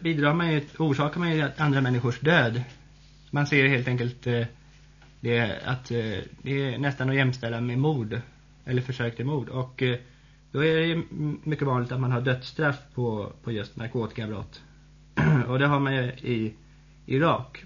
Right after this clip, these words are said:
Så då en, en person blir dödsdömd i Irak, eh, och lyckas då ta sig till, eh, till, eh, det är ganska dyrt också att lämna landet,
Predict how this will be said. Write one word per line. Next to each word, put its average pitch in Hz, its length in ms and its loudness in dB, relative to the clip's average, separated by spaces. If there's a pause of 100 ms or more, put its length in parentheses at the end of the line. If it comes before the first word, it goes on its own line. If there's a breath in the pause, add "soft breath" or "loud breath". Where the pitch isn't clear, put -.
(880)
Så 135 320 0
då 143 120 -2
en, 151 280 0
en 151 140 0
person 135 280 2
blir 127 120 2
dödsdömd 151 540 0
i - 20 2
Irak, 123 540 0 (800 soft breath)
eh, 120 220 2
och 127 180 0
lyckas 127 320 0
då 117 260 0
ta 139 300 -2
sig 139 180 -4
till, 123 300 0
eh, 110 220 -2 (760)
till, 117 420 -4
eh, - 100 -6
det 127 80 2
är 127 40 4
ganska 131 280 2
dyrt 147 260 4
också 117 220 -4
att 123 40 0
lämna 131 280 2
landet, 113 460 -4